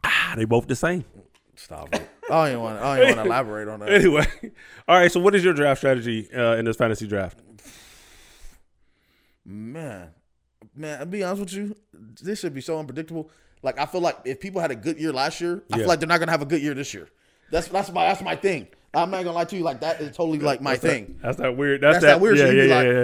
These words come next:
Speaker 1: yeah.
Speaker 2: okay, so everybody's he-, everybody's hella, hella heavy on Saquon Barkley, right?
Speaker 1: Right.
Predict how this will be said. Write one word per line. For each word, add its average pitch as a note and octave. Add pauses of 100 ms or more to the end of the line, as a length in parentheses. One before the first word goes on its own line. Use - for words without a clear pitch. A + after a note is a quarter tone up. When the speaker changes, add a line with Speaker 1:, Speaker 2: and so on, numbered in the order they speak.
Speaker 1:
yeah. A#2+
Speaker 2:
okay, A2+
so E3
everybody's F3
he-, E3+ (180)
everybody's D#3+
hella, E3+
hella D#3+
heavy D#3
on C#3
Saquon D#3
Barkley, D3
right? D#3
Speaker 1:
Right. A#2